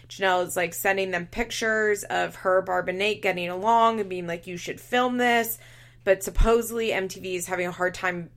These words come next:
like, even getting a crew together that would be willing, willing to film with her, which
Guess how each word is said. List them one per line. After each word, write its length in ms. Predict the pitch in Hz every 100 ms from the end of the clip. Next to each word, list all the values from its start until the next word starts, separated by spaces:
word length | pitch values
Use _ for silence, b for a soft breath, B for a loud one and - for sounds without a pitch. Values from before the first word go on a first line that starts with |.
| -
like, 300 | 180 175 - b b
even 260 | - 208 208
getting 300 | 196 196 185
a 60 |
crew 320 | 175 - 180 165
together 340 | 180 220 226
that 160 | 214 160
would 140 | 175
be 120 | 180
willing, 360 | 170 160 165 175 -
willing 400 | 185 185 190 196
to 100 | 196
film 240 | 180 170 170
with 160 | 196
her, 240 | 247 269 269
which 520 | 233 208 - - -